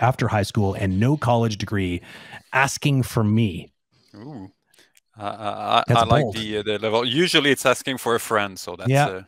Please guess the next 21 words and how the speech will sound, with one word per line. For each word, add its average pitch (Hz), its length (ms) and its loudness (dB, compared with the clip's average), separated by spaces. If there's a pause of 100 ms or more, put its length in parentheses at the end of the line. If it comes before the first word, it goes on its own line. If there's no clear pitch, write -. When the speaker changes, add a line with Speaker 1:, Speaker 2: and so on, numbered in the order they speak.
(360)
Speaker 2:
pretty 107 140 -12
Speaker 1:
I 104 80 -14
Speaker 2:
good. 107 60 0
Speaker 1:
like 127 160 0
that. 95 160 -2 (340)
Yeah. 110 220 -2 (1040)
Speaker 2:
Uh, 143 400 6 (480)
is 139 160 -10
it 135 160 -8
bad? 143 400 6 (180)
No, 123 380 -4 (320)
it's - 580 -12
not 104 540 -12
bad. 98 440 -8 (540)
Um, 98 640 -6 (1120)
it's 135 120 -8
funny 160 180 0
because 127 260 -4
we, 127 240 -2
we 123 200 -10
often, 123 580 0